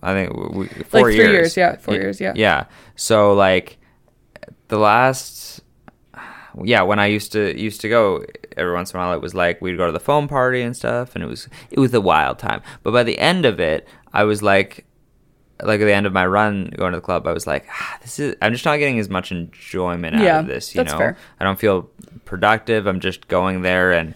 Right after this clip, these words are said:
Speaker 2: But you do like to
Speaker 1: dancing.
Speaker 2: dance.
Speaker 1: I do.
Speaker 2: And you and I have never danced.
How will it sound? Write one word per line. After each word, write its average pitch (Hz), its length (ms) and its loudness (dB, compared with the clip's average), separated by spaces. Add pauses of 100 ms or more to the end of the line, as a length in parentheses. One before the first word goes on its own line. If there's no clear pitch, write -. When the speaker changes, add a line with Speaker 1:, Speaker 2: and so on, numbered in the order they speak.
(340)
Speaker 2:
But 320 100 -2
you 392 160 2
do 330 160 4
like 466 200 2
to 196 160 0
Speaker 1:
dancing. 196 100 2
Speaker 2:
dance. - 480 -4 (120)
Speaker 1:
I - 60 -10
do. 107 800 2 (420)
Speaker 2:
And 233 260 4 (120)
you 233 160 2
and 370 80 2
I 277 100 4
have 311 120 2
never 175 200 2
danced. - 640 -10